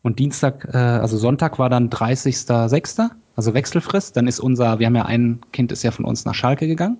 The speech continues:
Der kehrte dann gleich direkt zwei Tage später im Schalke-Dress zurück zu uns und, äh, hat dann direkt gegen uns gespielt.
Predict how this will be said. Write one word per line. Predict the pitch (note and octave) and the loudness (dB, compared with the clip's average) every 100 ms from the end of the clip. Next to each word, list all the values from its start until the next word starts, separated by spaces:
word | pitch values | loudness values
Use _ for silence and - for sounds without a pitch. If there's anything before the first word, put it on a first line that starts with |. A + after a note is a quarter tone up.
| - | -4
Der | A2+ | -4
kehrte | A#2 C3 C3 | 0 0 2
dann | B2+ A2+ | 0 2
gleich | A2+ A#2 C3 | 2 0 -2
direkt | - B2 - - | -2 -2 -4 -4
zwei | B2 B2+ | -2 0
Tage | C3 B2 | 0 -2
später | A#2+ B2+ B2+ C3 B2+ - _ _ - _ _ _ _ _ - | -2 -2 0 0 -2 -6 _ _ -20 _ _ _ _ _ -4
im | B2+ | -2
Schalke-Dress | A2+ - C3 C3 B2+ - C3 - | 0 0 0 0 0 0 -2 -4
zurück | - C3 C3+ - - _ | -4 0 0 -4 -12 _
zu | - B2 | -4 -2
uns | A2+ B2+ - | 0 -2 -4
und, | - A2+ - | -8 -8 -8
äh, | A2 A2+ | -8 -8
hat | A2+ A2+ | -8 -4
dann | A2+ | -4
direkt | A2 G#2+ G#2+ | -2 -2 -2
gegen | - - | -4 -4
uns | - | -6
gespielt. | - - - - | -10 -14 -12 -12